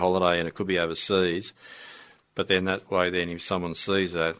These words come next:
then that's an opportunity they can say, "Well, then there's obviously no one living in the house," and then it's a chance to break into that home.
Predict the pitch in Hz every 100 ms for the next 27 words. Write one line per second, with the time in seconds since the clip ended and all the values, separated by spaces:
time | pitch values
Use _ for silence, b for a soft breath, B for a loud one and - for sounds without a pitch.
0 | - 87 90 85 90 85 - - 92 87
1 | 87 85 90 87 - 85 82 82 80 85
2 | 82 76 92 87 87 85 90 87 87 82
3 | 85 82 80 76 85 87 85 - - -
4 | 85 82 87 85 85 - - - 90 85
5 | - 87 82 - 82 - 82 82 87 82
6 | 82 80